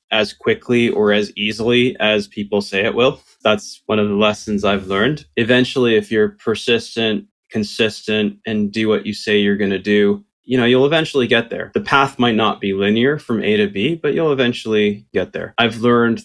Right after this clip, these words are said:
that it's really good to have the world's best airport <laughs> next to your house, 'cause, uh,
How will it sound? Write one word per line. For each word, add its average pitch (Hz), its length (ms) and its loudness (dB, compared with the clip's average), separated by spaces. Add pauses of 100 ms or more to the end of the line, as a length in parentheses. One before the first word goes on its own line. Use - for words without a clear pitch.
(120)
that 110 400 2 (240)
it's 117 200 -2
really 120 360 4
good 107 360 0 (340)
to 110 120 0
have 104 380 0 (480)
the - 340 -2
world's 107 240 2
best 110 320 0
airport 123 540 0 (380)
<laughs> - 360 -20
next 113 280 0
to 117 60 -4
your 107 80 2
house, - 360 0 (480)
'cause, 107 340 2
uh, 107 400 2